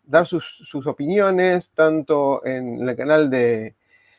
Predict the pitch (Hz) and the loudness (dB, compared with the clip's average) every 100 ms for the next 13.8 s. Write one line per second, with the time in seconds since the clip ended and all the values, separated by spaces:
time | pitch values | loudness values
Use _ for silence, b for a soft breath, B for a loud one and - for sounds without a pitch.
0 | _ - 147 139 139 139 - 208 220 214 | _ -2 2 2 2 -4 2 6 6 4
1 | - 139 139 139 135 135 135 131 - 156 | -2 -4 -4 -2 -2 -2 -4 -6 0 2
2 | 151 135 127 127 120 180 196 185 214 208 | 2 2 0 -2 -2 0 0 2 0 0
3 | - 135 - 135 135 131 131 - - 123 | -2 -4 -2 -2 0 -2 -4 -6 -10 -8
4 | 127 127 127 - 147 131 123 117 - 214 | -6 -4 -6 -2 0 2 2 2 0 -2
5 | 208 202 196 143 139 127 120 - 123 120 | 0 0 0 -4 -4 -6 -8 -10 -8 -6
6 | 143 147 - 131 139 180 175 143 135 131 | -4 -4 -2 0 0 2 4 2 0 -2
7 | 135 139 180 170 131 120 - 143 139 147 | 0 2 2 2 0 -2 -2 -2 0 4
8 | 190 208 233 - _ _ _ _ _ _ | 4 4 -2 -12 _ _ _ _ _ _
9 | _ - 151 151 156 139 143 139 147 180 | _ -14 -8 -2 2 4 4 4 2 4
10 | 214 220 220 _ b b b b - 147 | 4 2 -2 _ b b b b -2 2
11 | 180 180 156 147 143 - 151 165 190 185 | 4 2 0 -2 -2 0 4 4 4 -2
12 | 135 123 - 135 156 160 165 160 - 147 | -6 -6 -6 -4 -4 -4 -6 -6 -8 -6
13 | 139 131 127 - 139 135 135 | -4 -4 -4 -4 -2 0 -2